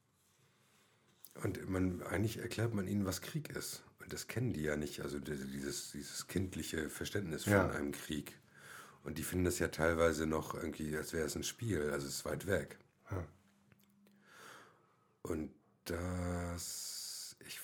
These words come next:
Speaker 1: weiß manchmal nicht, ob ich den, den, ob ich die so weit ranholen möchte, also in die Realität.
Speaker 2: Ja.
Speaker 1: Ähm,
Speaker 2: Also ich denke, für, für
Speaker 1: So
Speaker 2: deinen
Speaker 1: sorgentechnisch.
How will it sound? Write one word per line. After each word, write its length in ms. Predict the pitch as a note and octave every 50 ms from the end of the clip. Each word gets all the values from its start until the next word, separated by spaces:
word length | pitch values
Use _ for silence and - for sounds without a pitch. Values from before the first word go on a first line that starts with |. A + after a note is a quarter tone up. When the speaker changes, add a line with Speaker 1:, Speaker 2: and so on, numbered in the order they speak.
| - -
Speaker 1:
weiß 240 | A2 C#3+ D3 - -
manchmal 320 | B2+ A2+ - - A2+ G#2
nicht, 240 | G#2 A#2 A#2 - -
ob 140 | - G2 -
ich 140 | - - -
den, 440 | - G2+ G2 F#2+ F#2+ F#2+ F#2+ F2+ F#2
den, 400 | - F#2+ F2+ F#2 F2+ F2+ - -
ob 80 | E2+ D#2+
ich 60 | -
die 80 | - F#2
so 160 | E2+ G2 F#2+
weit 240 | F#2+ F#2+ F2+ F#2 -
ranholen 880 | G#2+ C3 A#2 E2+ D2 D2 - B1 D2 D2+ D2 D2+ C#2+ C#2+ C#2+ C#2 C#2 C#2
möchte, 420 | D2 C#2 - - D2 C#2+ - - -
also 160 | F2 D2 D2+
in 120 | D2 D2
die 120 | D#2 D#2 D#2
Realität. 760 | C#2+ - D#2+ D2+ D2+ D2+ D2 C#2 - - G2+ E2+ - - - - _ _ _ _ _ _ _ _ _ _ _ _ _ _ _ _ _ _ _ _ _ - _ _ _ _ _ - -
Speaker 2:
Ja. 280 | G#2+ F2+ E2 D#2+ D2+ D#2 F2 G2+ A2+ - - - - - - -
Speaker 1:
Ähm, 880 | D2+ D2+ D2 C#2+ C#2+ C#2+ C#2+ C#2+ C#2+ C#2+ C#2+ C#2+ C#2 C2+ C#2 C2+ C2+ C2+ -
Speaker 2:
Also 160 | G2+ G2+ -
ich 140 | - - -
denke, 280 | G#2 G2 G2 F#2 G2+
für, 400 | - - - G2 F#2 F2+ F2+ F2
für 320 | - - - F#2 F#2 F2+ F#2 F2+
Speaker 1:
So 80 | - F#2+
Speaker 2:
deinen 80 | F2+
Speaker 1:
sorgentechnisch. 560 | F#2 F#2+ G2 G2 F2 E2 - - F#2+ G#2+ A2